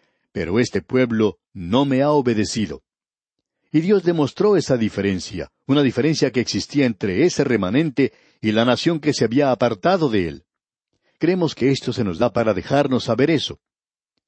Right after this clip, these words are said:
Luego llegamos al capítulo treinta y seis, y aquí vemos la actitud de Joacim en cuanto a la palabra de Dios. Jeremías le envía un mensaje al rey. Y leemos en los primeros dos versículos del capítulo treinta y seis,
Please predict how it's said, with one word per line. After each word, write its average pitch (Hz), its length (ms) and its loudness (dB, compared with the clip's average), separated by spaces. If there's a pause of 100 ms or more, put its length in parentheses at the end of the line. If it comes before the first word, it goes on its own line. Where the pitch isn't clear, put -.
(340)
Luego 117 320 0
llegamos 110 420 0
al 104 100 -2
capítulo 110 540 -6
treinta 95 340 -4
y 82 80 -4
seis, 113 440 0 (360)
y 131 100 2
aquí 190 200 0
vemos 185 300 0
la 131 100 4
actitud 120 400 -2
de 143 120 2
Joacim 147 720 0
en 117 120 -2
cuanto 107 300 -2
a - 20 2
la 98 100 0
palabra 107 380 2
de 98 120 -4
Dios. 101 480 -4 (500)
Jeremías 107 500 0
le 101 60 -2
envía 104 220 0
un 117 80 0
mensaje 120 520 0
al 104 120 0
rey. 80 280 -6 (640)
Y 123 120 2
leemos 180 360 2
en 151 60 2
los 139 140 0
primeros 123 380 0
dos 127 200 0
versículos 113 560 -2
del 98 140 -2
capítulo 107 480 -4
treinta 90 340 -4
y 82 80 -6
seis, 107 400 -2